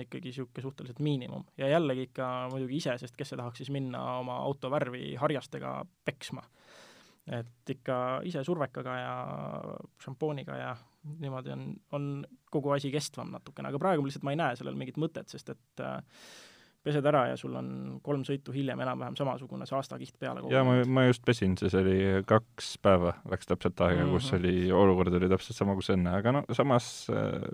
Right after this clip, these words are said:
Speaker 2: eks ta on nagu vajalik ka, et ma ikka üritan teda mingisugune kord kahe nädala tagant suht stabiilselt läbi aasta pesta, et siis, noh, see ei ole midagi nii keerulist ka, eks neid ise pesulaid on meil tänapäeval nii palju ja,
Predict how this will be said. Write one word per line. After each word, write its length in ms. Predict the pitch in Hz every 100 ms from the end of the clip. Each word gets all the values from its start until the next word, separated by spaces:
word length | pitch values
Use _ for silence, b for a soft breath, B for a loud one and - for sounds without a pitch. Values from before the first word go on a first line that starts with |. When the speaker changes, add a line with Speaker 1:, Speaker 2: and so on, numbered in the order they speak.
| - 50 -
Speaker 2:
eks 160 | 123 -
ta 160 | 113
on 120 | 110
nagu 200 | 110 110
vajalik 360 | 113 113 98 95
ka, 180 | 107 95
et 220 | 95 - -
ma 200 | 101 98
ikka 220 | 98 104
üritan 400 | 101 98 - 101
teda 200 | 98 98
mingisugune 600 | 95 98 98 104 98 98 - b b b b b
kord 240 | - 107
kahe 200 | - 101
nädala 280 | 98 95 95
tagant 260 | 98 98 95
suht 200 | 104 -
stabiilselt 480 | - 98 95 90 -
läbi 160 | 98
aasta 260 | 98 92 -
pesta, 300 | 98 - -
et 120 | 92
siis, 440 | - 95 92 - _ _ -
noh, 100 | 123
see 100 | 131
ei 40 |
ole 80 | 120
midagi 240 | 117 107
nii 100 | 107
keerulist 380 | 107 107 95 -
ka, 160 | - 95
eks 160 | 92 -
neid 140 | 98
ise 140 | 107 95
pesulaid 400 | 101 101 95 95
on 80 | 95
meil 340 | 95 95 95
tänapäeval 380 | 95 104 95 95
nii 80 | 98
palju 300 | 101 101 95
ja, 100 | 95